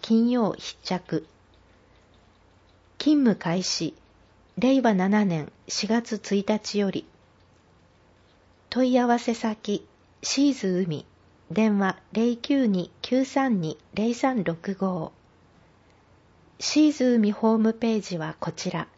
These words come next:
ここにはキューアールコードが掲載されています。申し込み問い合わせ先、海町働く婦人の家シーズ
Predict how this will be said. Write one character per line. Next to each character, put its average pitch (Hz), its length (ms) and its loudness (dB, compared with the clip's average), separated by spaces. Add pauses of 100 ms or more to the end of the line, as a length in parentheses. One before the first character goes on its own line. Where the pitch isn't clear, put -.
(800)
こ 226 140 0
こ 247 100 2
に 226 160 4
は 170 300 -2
キ 226 140 2
ュ 247 100 6
ー 254 100 4
ア - 20 2
ー 262 40 2
ル 262 100 2
コ 269 200 4
ー 262 40 2
ド 226 140 0
が 170 100 -4
掲 175 220 -6
載 185 240 -6
さ 190 140 -4
れ 185 100 -4
て 196 100 -8
い 180 140 -2
ま 196 160 -2
す。 - 240 -20 (1500)
申 262 200 4
し - 160 -6
込 254 160 4
み 247 180 2
問 233 220 0
い 226 80 4
合 226 100 2
わ 226 100 2
せ 208 160 -4
先、 - 480 -10 (800)
海 262 220 6
町 277 280 2
働 208 420 -2
く 220 120 -2
婦 202 160 -2
人 208 260 2
の 196 160 2
家 185 340 -2
シ 269 340 0
ー - 60 -2
ズ 170 100 -4